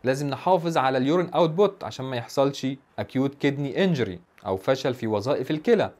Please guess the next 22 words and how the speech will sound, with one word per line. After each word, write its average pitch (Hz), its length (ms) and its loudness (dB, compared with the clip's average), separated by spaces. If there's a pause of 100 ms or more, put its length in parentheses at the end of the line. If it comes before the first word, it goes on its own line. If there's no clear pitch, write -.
(200)
ونعمل 254 360 4
مونيتورنج 196 580 2
للعيان 175 460 2
عمومًا، 190 360 2
يعني 160 340 2
نراقب 170 400 2
حالة 170 380 0
العيان 139 720 0
عمومًا 160 520 2 (120)
زي 160 420 2
اي 156 220 0
عيان 127 520 0
عناية 120 240 -4
مركزة. - 400 -10 (380)
كمان 233 360 4
العيان 170 500 4
لو 135 180 4
كان 180 320 4
معاه 160 240 4
بيرفوريشن، 208 760 0
فلازم 147 460 0
نديله 151 480 0